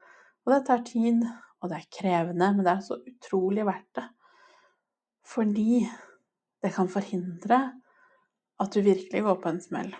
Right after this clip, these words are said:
At du en dag er så utslitt at du ikke klarer mer. Og det høres litt voldsomt og brutalt ut, men det er også veldig viktig, og det er veldig reelt. For igjen,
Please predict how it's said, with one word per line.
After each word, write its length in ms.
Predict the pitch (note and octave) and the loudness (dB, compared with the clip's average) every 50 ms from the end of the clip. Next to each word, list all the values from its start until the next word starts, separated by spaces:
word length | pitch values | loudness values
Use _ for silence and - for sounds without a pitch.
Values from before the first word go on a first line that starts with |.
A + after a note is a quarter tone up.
| - _ _ _ _ _ _ _ - - | -20 _ _ _ _ _ _ _ -10 -10
At 120 | A3+ G3+ | -8 -4
du 80 | - G3+ | -2 0
en 200 | G3 F#3+ F#3 F#3 | 0 2 2 2
dag 160 | F#3 F3+ F3 | 2 2 2
er 160 | F3 F3+ F3 | 2 0 -2
så 80 | - - - | -4 -4 0
utslitt 520 | G3 F3+ F3+ F3+ - - A#3 A#3 - - - | 0 0 -2 -2 -4 -4 -4 -4 -4 -6 -6
at 120 | - - | -6 -4
du 80 | - F#3+ | -4 -6
ikke 220 | F#3 F#3 F#3 F#3 - | -4 -4 -6 -6 -4
klarer 440 | - F#3+ F3+ F3+ F#3 F3+ E3+ E3 | -2 0 2 2 2 0 -2 -2
mer. 300 | F3 F3+ F#3 F3+ - G3+ D#3+ - - _ _ _ _ _ - - - - - - - - | -2 -2 -2 -2 -2 -4 -6 -8 -8 _ _ _ _ _ -20 -20 -20 -20 -20 -20 -12 -6
Og 120 | - G3+ | -2 -2
det 120 | G#3+ G3 - | -2 -2 0
høres 380 | G#3+ G3+ F#3+ F#3 F#3+ F#3+ - - | 2 2 4 4 2 0 -2 -2
litt 160 | G3 G3 G#3+ | -2 0 4
voldsomt 400 | G#3 G3 F#3 F#3+ F3+ E3+ E3 - | 4 4 4 2 0 -2 -2 -2
og 120 | E3+ F#3 | -4 -2
brutalt 520 | G3 G#3 A3+ - G3+ E3+ E3+ F3+ - - - | -4 -6 -4 0 0 2 2 0 0 2 2
ut, 320 | C#4 D4 C#4 - - - _ _ _ - - - _ _ _ _ _ _ _ _ _ - | 2 2 2 -2 -10 -20 _ _ _ -20 -20 -20 _ _ _ _ _ _ _ _ _ 0
men 100 | G#3+ G#3 | 2 4
det 80 | A3 A#3+ | 6 6
er 80 | B3 | 4
også 220 | B3 A#3 - - B3 | 4 2 2 2 4
veldig 260 | A#3+ A3+ A3 A3 A3 A3 | 4 4 4 4 2 2
viktig, 400 | A#3+ A#3 A#3 - - - - A#3+ B3 A3+ | 2 0 -2 -6 -4 2 4 4 6 6
og 80 | G3+ F#3+ | 4 2
det 60 | F3+ | 2
er 80 | F3 F3+ | 2 0
veldig 260 | F#3 F3+ F3 F3+ E3 E3 | 0 0 0 0 0 2
reelt. 540 | F#3 F#3 F3+ F3+ F#3 G3 G3+ - - - - - - - _ _ _ _ _ _ _ _ _ _ _ _ _ _ _ _ _ _ _ _ _ - - - - - | 2 2 2 2 2 0 -2 -4 -8 -16 -18 -18 -18 -20 _ _ _ _ _ _ _ _ _ _ _ _ _ _ _ _ _ _ _ _ _ -20 -20 -20 -10 -4
For 120 | - F3+ F3 | -2 -2 -2
igjen, 380 | F3 F3 F#3 F#3 G#3+ A3+ B3 | 0 0 0 2 2 2 2